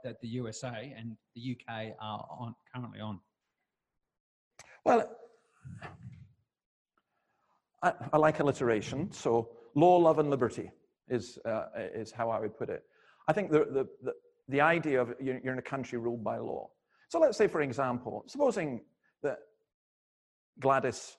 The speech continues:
Speaker 2: sorry, I love the way that Australians name their politicians by their first name. The only way we do it in the U K is Boris, and it's not really a term of endearment.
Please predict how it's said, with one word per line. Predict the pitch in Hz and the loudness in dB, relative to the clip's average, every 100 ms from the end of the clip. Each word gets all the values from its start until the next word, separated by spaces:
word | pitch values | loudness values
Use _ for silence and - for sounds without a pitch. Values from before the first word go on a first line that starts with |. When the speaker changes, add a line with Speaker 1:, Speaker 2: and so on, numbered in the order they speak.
| _ | _
Speaker 2:
sorry, | 156 131 | 2 4
I | |
love | 180 | 4
the | 196 | 4
way | 156 139 | 4 4
that | 123 | 0
Australians | - 131 120 113 107 - - | -4 -4 -4 -4 -6 -10 -8
name | 123 127 | -4 -2
their | 123 110 | -2 -2
politicians | 117 117 117 110 | -2 -2 -6 -6
by | 104 | -4
their | 107 | -4
first | 107 127 113 110 | -4 -6 -6 -8
name. | 101 - - - - - | -12 -12 -12 -10 -12 -8
The | 127 | 0
only | 151 165 | 0 2
way | 147 131 | 2 2
we | 135 | 0
do | 120 | 0
it | 117 | -2
in | 113 | 0
the | |
U | 113 123 | -2 -2
K | 117 107 | -2 -2
is | 101 | -2
Boris, | - 123 101 - | 2 2 2 -2
and | 113 | -8
it's | 117 | -6
not | 139 104 | -6 -4
really | 117 110 | -4 -2
a | 107 | -4
term | - 117 110 | -4 -6 -4
of | |
endearment. | 98 107 120 92 | -6 -4 -4 -6